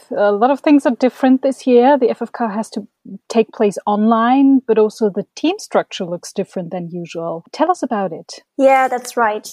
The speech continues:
Speaker 2: The edition is rather uncommon, but not necessarily in a negative way. As I said before, the F F K is usually taking place at a specific university and is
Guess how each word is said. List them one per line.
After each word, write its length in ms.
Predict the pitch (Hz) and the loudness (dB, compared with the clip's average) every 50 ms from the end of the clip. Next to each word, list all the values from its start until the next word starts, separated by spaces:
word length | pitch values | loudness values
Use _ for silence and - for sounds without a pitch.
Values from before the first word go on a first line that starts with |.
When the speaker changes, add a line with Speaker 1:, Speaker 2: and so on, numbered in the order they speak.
| - - | -12 -8
Speaker 2:
The 140 | 247 247 240 | -4 -2 -2
edition 420 | 240 226 254 262 262 - 285 254 | 0 2 0 0 2 2 2 2
is 160 | 247 240 247 | 2 0 -4
rather 360 | 254 226 247 277 262 262 262 - | -4 0 0 0 2 2 0 0
uncommon, 800 | - 233 233 226 - - 247 233 226 240 254 277 311 330 320 _ _ - | 0 -2 -4 -4 -2 0 0 2 2 2 2 2 0 0 -2 _ _ 0
but 380 | 247 233 240 240 240 - - - | 0 2 0 -2 -4 -8 -6 -4
not 360 | 262 247 262 262 254 254 - | 0 2 2 2 2 0 -2
necessarily 880 | 233 226 220 220 - 240 220 - - 233 220 214 214 202 208 208 208 - | -2 -2 0 -2 -2 -6 -8 -2 0 0 2 2 0 0 -2 -4 -4 -4
in 120 | 214 208 | -6 -6
a 60 | 196 202 | -4 -2
negative 540 | 208 214 214 226 202 - - 226 - - _ - | -2 -2 0 -2 -4 -6 -8 -14 -16 -14 _ -4
way. 340 | 202 196 190 185 190 202 - _ _ _ _ - | -4 -2 -2 -4 -6 -10 -16 _ _ _ _ 0
As 140 | - 254 247 | 0 2 2
I 120 | 269 269 | 2 2
said 200 | 269 - 311 302 302 - | 2 2 0 0 0 -2
before, 460 | 269 233 - - - 294 285 285 277 | -8 -10 -2 2 4 4 6 4 2
the 320 | 240 - 202 208 208 - - - | 2 2 2 2 2 2 0 -2
F 160 | 233 226 - | -2 -2 -4
F 100 | 240 226 - - | -8 -12 -12 -6
K 300 | - - 254 240 233 220 220 220 | -2 2 2 2 2 2 0 -4
is 200 | 208 214 - - | -4 -6 -6 -6
usually 460 | 240 240 254 247 285 247 233 220 208 | -2 -2 0 2 2 0 0 0 -4
taking 460 | 202 - 220 208 202 - 208 208 208 | -6 -6 -8 -8 -6 -8 -10 -10 -10
place 480 | - - 254 247 240 240 240 - - - | -8 -4 -2 0 0 0 -2 -2 -4 -6
at 140 | - 202 196 | -6 -4 -2
a 160 | 208 202 190 | 0 0 -2
specific 640 | 190 - - - 196 - - 247 233 240 226 208 - | -2 -6 -10 -12 -10 -6 -6 -6 -6 -6 -8 -10 -8
university 760 | - 202 208 196 196 233 247 294 - - 330 - - 311 302 311 285 - - | -10 -10 -10 -6 -4 -2 -2 -2 -4 -6 -10 -6 -4 -2 -2 -2 -2 -4 -4
and 200 | 220 220 220 214 | -6 -4 -4 -4
is 140 | 220 226 | -6 -8